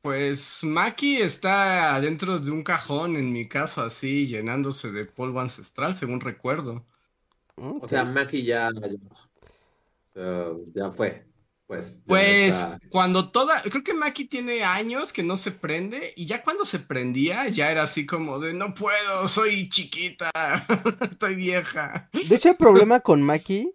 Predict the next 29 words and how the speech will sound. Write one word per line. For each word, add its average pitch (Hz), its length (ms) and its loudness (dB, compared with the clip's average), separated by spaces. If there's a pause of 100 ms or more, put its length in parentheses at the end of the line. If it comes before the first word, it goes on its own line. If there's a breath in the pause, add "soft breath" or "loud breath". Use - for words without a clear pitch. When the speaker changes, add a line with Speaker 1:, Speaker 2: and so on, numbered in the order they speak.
Speaker 2:
y 143 100 0
gente 175 380 4
maquera 143 600 2
me 113 320 0
dará 117 220 2
la 139 140 6
razón, 123 480 -2 (680)
es 190 200 4
que - 380 6 (600)
esa, 196 500 12
la, 143 260 8
esa 190 160 2
MacBook 190 400 4
Air, 165 240 6
creo 151 140 -4
que 170 80 2
era 156 120 4
la 117 100 4
del 107 220 -2
se-, 110 200 -6
la 107 120 -4
segunda 127 260 -4
generación 107 440 -4
de 120 80 -2
MacBook, 117 420 -6
de 104 120 -4
MacBook 110 380 -4
Air, 123 240 -2 (640)
eh, 147 280 4